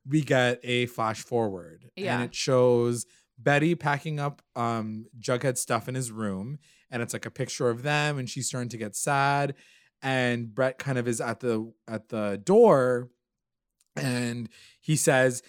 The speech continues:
Speaker 1: "Save your tears, Ponytail. Like, you, like,
Speaker 2: Yeah,
Speaker 1: get
Speaker 2: yeah,
Speaker 1: o-,
Speaker 2: he
Speaker 1: get
Speaker 2: actually,
Speaker 1: over
Speaker 2: he,
Speaker 1: it."
Speaker 2: he said, "You don't have to cry, uh, no one's watching,"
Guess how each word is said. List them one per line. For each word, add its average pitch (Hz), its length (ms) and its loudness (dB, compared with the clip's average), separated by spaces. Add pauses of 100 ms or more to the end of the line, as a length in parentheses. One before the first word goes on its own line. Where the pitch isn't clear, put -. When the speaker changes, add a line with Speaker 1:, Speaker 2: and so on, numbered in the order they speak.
(140)
Speaker 1:
"Save 139 400 0
your 131 100 -2
tears, 131 380 0
Ponytail. 107 880 -2 (280)
Like, 107 440 -6 (920)
you, 127 360 -12
like, 117 160 2
Speaker 2:
Yeah, 226 320 6
Speaker 1:
get 123 140 4
Speaker 2:
yeah, 247 80 10
Speaker 1:
o-, 247 80 6
Speaker 2:
he 262 160 2
Speaker 1:
get - 100 -2
Speaker 2:
actually, 131 320 6
Speaker 1:
over 107 100 2
Speaker 2:
he, 98 60 0
Speaker 1:
it." 101 160 -6 (200)
Speaker 2:
he 254 140 0
said, 254 380 0
"You 208 180 -2
don't 240 140 2
have 247 200 4
to 220 100 -8
cry, 214 640 4
uh, 190 160 2
no 196 200 2
one's 202 240 0
watching," 175 800 0